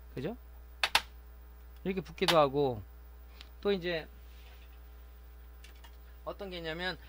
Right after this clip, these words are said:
우리 납땜할 때 선 하나 땜하기 위해서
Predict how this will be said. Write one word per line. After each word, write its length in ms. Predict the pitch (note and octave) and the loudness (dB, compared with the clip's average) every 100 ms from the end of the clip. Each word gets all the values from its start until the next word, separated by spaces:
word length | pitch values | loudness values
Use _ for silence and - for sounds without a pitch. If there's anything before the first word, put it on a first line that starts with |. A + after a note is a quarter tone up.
| - | 4
우리 120 | G3+ | 8
납땜할 520 | F#3 F3+ B3+ B3 G#3 F3 | 12 12 12 12 12 12
때 460 | F3+ F#3 D#3 G#2 - - - - | 10 12 10 6 -6 -14 -14 -12
선 200 | - C4 | 6 12
하나 180 | B3 A3+ | 12 12
땜하기 460 | A3 B3+ A#3 G#3+ G3 | 12 12 12 10 8
위해서 320 | E3 D#3 | 8 8